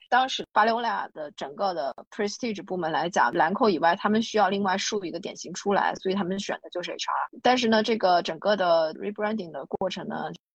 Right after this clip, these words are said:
我觉得就是东西是好的，但是呢，可能就是没有遇上这个风潮。后来有一次我还跟品牌的人聊天，因为 Demi Moore 他们签了三年，我印象很深，然后我就说，“嗯，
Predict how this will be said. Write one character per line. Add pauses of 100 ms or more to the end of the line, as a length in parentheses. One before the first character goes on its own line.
我
觉
得
就
是
东
西
是
好
的， (140)
但
是
呢， (260)
可
能
就
是
没
有
遇
上
这
个
风
潮。 (100)
后
来 (120)
有
一
次
我
还
跟
品
牌
的
人
聊
天， (200)
因
为
Demi
Moore
他
们
签
了
三
年， (320)
我
印
象
很
深， (420)
然
后
我
就
说 (340)
，“嗯，